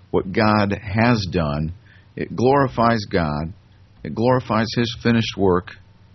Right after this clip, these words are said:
uh, through, uh, the, the cross of Christ. Whereas religion focuses more on doing,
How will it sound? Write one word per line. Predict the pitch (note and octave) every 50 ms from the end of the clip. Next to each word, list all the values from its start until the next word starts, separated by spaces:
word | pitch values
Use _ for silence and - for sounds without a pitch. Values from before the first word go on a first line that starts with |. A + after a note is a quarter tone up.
| _ - - - - -
uh, | F#2 F2 - - -
through, | - G2+ G2+ G2
uh, | F#2+ - - - - D#2+ F#2 F2 D#2+ D#2+ - -
the, | - - G1+ G1+ F2 G2 F#2 F#2 -
the | G2+
cross | - - - F#2+ F#2+ F#2+ - -
of | G2
Christ. | - - F2 D2+ C#2 D2 E2+ - - - - - - - - - - - -
Whereas | - G#2+ B2 B2 A#2+ A#2 A2+ G#2+ G2
religion | G#2+ A2 G#2+ A2+ B2 C#3+ D3+ C3+ A2 A2 A2 G#2+ G#2+ G#2+ -
focuses | - A2 A2 - - B2 A2+ - A2+ G#2 G2+
more | A2+ A2 A2 A2 A2 A2 - -
on | G2 G#2 G2+ G2+ G2+ F#2+ G2 F2+ E2
doing, | D#2+ G#2 G#2 G2 F#2+ F#2 G2+ A#2+ C3+